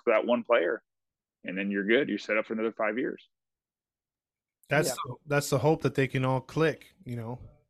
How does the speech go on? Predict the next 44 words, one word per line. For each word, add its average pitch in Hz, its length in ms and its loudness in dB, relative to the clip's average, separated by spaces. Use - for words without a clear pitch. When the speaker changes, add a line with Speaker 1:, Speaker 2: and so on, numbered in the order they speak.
Speaker 1:
Mm-hmm. 233 200 -8
Speaker 2:
So, 139 420 4
uh, 143 300 4
yeah, 151 240 4
so 165 300 2
that's 190 220 4
what 196 180 6
we're, 180 280 4
uh, 165 120 4
<laughs> - 20 -6
t-, - 440 -2
talking 165 300 2
about, 156 240 4
about 147 240 0
the 131 60 -10
pitching. 156 500 -4
It's, 139 260 0
it's 143 220 0
gonna 151 240 4
be 139 120 4
a 139 60 8
wait 147 240 4
and 139 80 -2
see 147 260 -2
mentality. 139 640 0
And 127 120 -4
unfortunately, 139 720 -2
like, 123 260 -6
the 127 80 -2
youth 151 240 -2
movement, 143 360 2
they're 135 120 -2
not 147 140 2
gonna 143 120 -2
come 147 180 -4
in 143 140 0
like 127 180 -4
Frankie 135 300 -6
Rodriguez. 123 520 0
They're 143 80 -4
gonna 190 160 0
take 160 220 -2
their 147 100 0
lumps, 123 400 -4